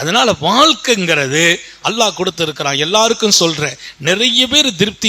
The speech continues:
இல்லாம வாழ்றோம். ஏதாவது ஒரு கஷ்டத்தை நினைச்சு வாழ்றோம், ஏதாவது ஒரு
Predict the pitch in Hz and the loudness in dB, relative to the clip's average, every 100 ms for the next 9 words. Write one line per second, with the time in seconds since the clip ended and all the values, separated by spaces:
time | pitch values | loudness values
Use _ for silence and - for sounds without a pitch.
0 | 190 185 185 202 208 247 208 160 160 143 | 0 2 4 6 4 4 4 4 2 -2
1 | 127 - - - - 143 160 175 226 262 | -4 -8 -20 -16 -8 -2 0 2 2 2
2 | 226 180 175 170 208 175 165 147 165 - | 2 2 -2 -2 -2 -2 -2 0 -2 -2
3 | 147 135 131 139 - - - 180 208 247 | 0 0 0 -4 -6 -12 -4 0 2 2
4 | 285 311 247 | 2 4 4